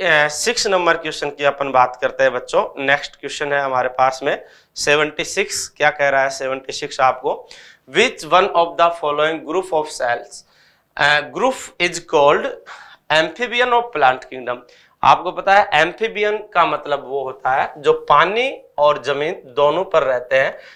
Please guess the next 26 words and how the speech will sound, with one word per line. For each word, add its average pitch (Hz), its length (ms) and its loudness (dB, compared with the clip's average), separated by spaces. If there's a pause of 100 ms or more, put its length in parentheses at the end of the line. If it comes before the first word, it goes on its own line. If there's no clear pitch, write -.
(120)
तो - 60 -14
उनको 170 320 2
अपन 170 260 0
क्या 151 180 2
बोल 143 240 -2
देते 139 220 -2
हैं 143 140 6
बेटा, 151 440 -2
एम्फीबियन। 143 680 -4 (440)
तो 214 100 6
आपको 214 440 2
पता 226 240 2
है 233 100 4
कि 233 120 -8
सबसे 220 440 0
पहले 214 420 2
ब्रायोफाइट 170 840 2 (180)
थे 147 100 2
जो - 140 -4
पानी 170 400 2
से 208 160 -6
निकल 156 320 -4
करके 147 280 -6
जमीन 135 300 -6
में 160 140 0
आए, 135 360 4